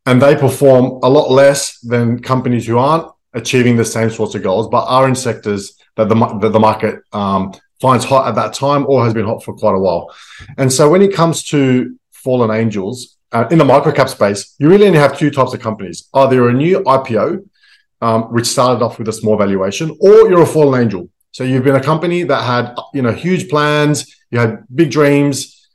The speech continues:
um, didn't get achieved. And over time, sometimes it's over, you know, a decade, you just see a gradual fall in share price until, you know, the company is pretty much, uh, needs a new, uh, a new strategy or, uh, a new direction,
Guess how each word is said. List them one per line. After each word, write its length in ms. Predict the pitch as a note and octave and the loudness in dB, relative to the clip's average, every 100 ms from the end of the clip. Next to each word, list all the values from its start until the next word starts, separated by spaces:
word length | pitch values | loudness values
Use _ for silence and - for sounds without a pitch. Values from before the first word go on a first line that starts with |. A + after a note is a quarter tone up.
| _ | _
um, 260 | B2 A#2+ - | -2 -2 0
didn't 220 | D#3+ D#3+ | 0 0
get 140 | D3+ D3 | 2 0
achieved. 580 | D3 C#3+ C3+ C3+ B2 | 0 0 0 -2 -6
And 180 | B2 B2 - | -12 -8 -2
over 200 | D#3 D#3+ | 0 0
time, 320 | - B2+ B2 | -2 -2 -2
sometimes 500 | B2 F3+ F#3 C#3 A2 | -2 -2 0 -2 -2
it's 60 | C3+ | -4
over, 280 | B2 A2+ | -4 -4
you 80 | A2 | -4
know, 100 | A2 | -6
a 60 | F#2+ | -4
decade, 540 | C3 B2 B2 A#2 A#2+ - - | -4 -2 -2 -2 -4 -14 -12
you 100 | A2 | -8
just 340 | - D#3+ - | 0 0 2
see 160 | C3 B2 | 2 2
a 60 | |
gradual 440 | G2 C3 C3+ B2+ B2 | 2 2 2 2 -4
fall 300 | - A#2+ A2+ | -4 -4 -2
in 60 | |
share 180 | G#2+ A2+ | -4 -8
price 360 | G#2+ A2 A2 G#2+ | -4 -2 -2 -4
until, 540 | A2 - B2 A#2 - - _ | -6 0 2 2 -2 -10 _
you 100 | A#2+ | -6
know, 60 | F#2+ | -6
the 80 | G2 | -4
company 360 | D3 D3+ D3 | -2 0 0
is 100 | B2+ | 0
pretty 260 | A#2+ C3 B2 | -2 -2 0
much, 560 | A2+ A2+ - - _ _ - | 0 0 -4 -12 _ _ -8
uh, 300 | G#2+ G#2+ A#2 | -6 -4 -4
needs 360 | A#2+ C#3 D3 - | 0 2 2 0
a 100 | A#2+ | -2
new, 160 | C3 | -2
uh, 340 | B2 A2+ G#2+ - | -2 -2 -2 -4
a 60 | A2 | -6
new 140 | G#2+ | -6
strategy 720 | - C#3+ C#3 C3 C3 C#3 C3+ | -4 0 2 0 -2 -2 -2
or, 500 | A2+ A2 A2 G#2+ - _ - | -2 0 0 -2 -6 _ -6
uh, 240 | G#2+ A2 | -4 -4
a 60 | A#2 | -2
new 140 | A#2 | -2
direction, 800 | G#2+ A2 C3+ - C#3+ C3+ C3+ C3 | 0 0 -2 -2 -2 -2 -4 -6